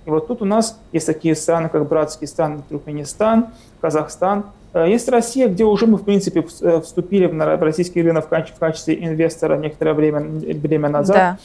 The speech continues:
Speaker 1: И, э, с Узбе-, с Узбекистаном ведутся определённые переговоры.
Speaker 2: Переговоры.
Speaker 1: Э, но,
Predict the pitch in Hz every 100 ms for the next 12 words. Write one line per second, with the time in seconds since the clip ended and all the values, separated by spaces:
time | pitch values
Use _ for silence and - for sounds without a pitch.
0 | - - - - - 220 - - 170 160
1 | 160 160 156 - 202 233 214 220 208 220
2 | 214 - 240 208 208 202 190 180 175 190
3 | 175 175 170 170 170 165 160 - 196 180
4 | 175 180 170 185 226 -